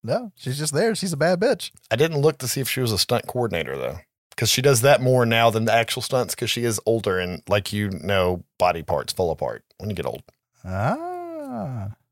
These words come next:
Speaker 2: But there's also a urinating princess, and I wanna, I wanna throw that in because I keep subtitles on when I'm taking notes. And there's a girl randomly peeing in the toilet in the cell,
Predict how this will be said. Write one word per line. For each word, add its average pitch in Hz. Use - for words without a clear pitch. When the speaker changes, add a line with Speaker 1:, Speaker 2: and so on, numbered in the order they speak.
Speaker 2:
But 143
there's 143
also 175
a 151
urinating 120
princess, -
and 117
I 127
wanna, 123
I 113
wanna 110
throw 120
that 113
in 95
because 95
I 95
keep 104
subtitles 104
on 110
when 104
I'm 92
taking 101
notes. -
And 107
there's 110
a 110
girl 113
randomly 104
peeing 107
in 98
the 90
toilet 110
in 92
the 92
cell, 107